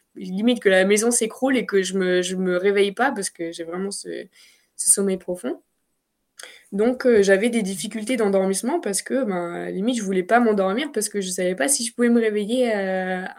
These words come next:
en temps et en heure. Et, heu, finalement, en fait, j'ai essayé des techniques, heu, par moi-même, hein, qui s'appellent apparemment, heu, la méditation et la <laughs> cohérence cardiaque, mais je savais pas à l'époque que ça s'appelait comme ça. Et, heu, donc,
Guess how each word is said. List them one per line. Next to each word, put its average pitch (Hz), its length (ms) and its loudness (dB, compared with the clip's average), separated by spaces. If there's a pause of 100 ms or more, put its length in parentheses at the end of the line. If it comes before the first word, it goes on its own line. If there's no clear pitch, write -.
en 196 120 -6
temps 240 160 -2
et 240 100 2
en 214 140 -2
heure. 165 160 -8 (760)
Et, 202 280 4
heu, 175 380 4
finalement, 208 560 0
en 247 60 0
fait, 240 140 0
j'ai 185 200 -2
essayé 208 460 -4
des 180 260 -6
techniques, 226 600 -4 (580)
heu, 180 60 -12 (140)
par 185 160 -2
moi-même, 226 360 2
hein, 233 180 -4 (380)
qui 214 140 -4
s'appellent 220 480 0
apparemment, 202 760 -2
heu, 180 60 2
la 180 160 0
méditation 196 760 -2
et 180 140 -4
la 165 180 -6
<laughs> 226 320 2
cohérence 220 480 8
cardiaque, 208 440 -2
mais 185 260 -2
je 190 140 -4
savais 208 280 6
pas 233 140 8
à 214 40 8
l'époque 208 320 0
que 202 60 0
ça 185 140 -2
s'appelait 185 320 -6
comme 180 180 -2
ça. 277 220 -4 (680)
Et, 240 340 4
heu, 180 560 4
donc, 180 240 -6